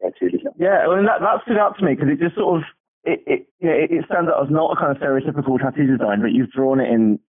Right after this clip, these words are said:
Speaker 2: you know, in a very kind of stylized way, even that early on. You seem to have a sense of how to put a design together and, and what a tattoo should look like. And I mean, it really, that, that just sort of, I don't know, I just got the sense that you, there was an eye, even, even when you were so young, you, you, you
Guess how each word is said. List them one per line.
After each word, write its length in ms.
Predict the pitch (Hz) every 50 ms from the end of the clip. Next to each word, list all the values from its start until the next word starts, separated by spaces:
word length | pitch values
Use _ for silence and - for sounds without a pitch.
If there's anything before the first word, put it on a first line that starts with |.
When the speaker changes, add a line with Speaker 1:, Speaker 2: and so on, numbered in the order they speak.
| _ -
Speaker 2:
you 100 | 123 113
know, 80 | 110
in 80 | 110 113
a 60 | 117 117
very 220 | 131 123 127 123
kind 240 | 123 135 127 117 113
of 120 | 113 107 - - - _ _ _ _ _ _ _ - - _
stylized 560 | - 120 123 127 123 117 113 110 107 107 -
way, 260 | 123 117 110 107 98
even 200 | 110 127 117 113
that 100 | 117 113 -
early 260 | 110 113 110 107 107 113
on. 160 | 113 107 101
You 80 | 95 98 -
seem 80 | 117 110
to 60 | 113
have 140 | 110 110 101
a 40 | 107 -
sense 200 | 101 107 101 - 107
of 80 | 101 -
how 460 | 104 104 104 101 101 101 98 101 107 - _
to 80 | -
put 140 | - - - 110
a 40 |
design 360 | 98 104 98 123 123 127 131 131
together 540 | 127 117 120 117 113 117 117 113 110 104
and, 160 | 101 98 95 -
and 180 | - 98 104
what 160 | 107 107 110 - -
a 80 | 104 -
tattoo 160 | - - 98 -
should 100 | - -
look 160 | 113 127 - -
like. 380 | 117 113 110 95 107 104 101 - -
And 300 | 101 101 104 107 107 - - - - - - - -
I 60 | 123 127
mean, 100 | 131 123
it 40 |
really, 280 | 123 151 147 147 139 135 - - -
that, 400 | 135 123 - 131 143 139 - 135
that 180 | - - - -
just 120 | 180 - -
sort 140 | 170 165 - -
of, 80 | 165
I 120 | 135 139 139
don't 160 | 135 135 -
know, 240 | 156 151 160 139 107
I 80 | 110 117
just 160 | 117 127 -
got 100 | - 131
the 100 | 135 139 143
sense 220 | 139 135 127 - -
that 120 | 120 110 - _ -
you, 160 | 120 113 113 -
there 160 | - 127 120 120
was 80 | 117 117
an 80 | 120 -
eye, 340 | - 127 135 127 110 104 92
even, 400 | 90 110 120 110 123 117 110 113 113
even 180 | 120 117 120 120
when 140 | 120 120
you 60 | 113 110
were 100 | 110 -
so 80 | - 110
young, 320 | 113 117 110 104 95 101
you, 100 | 101 - -
you, 160 | 107 107 104
you 180 | 104 - 110 110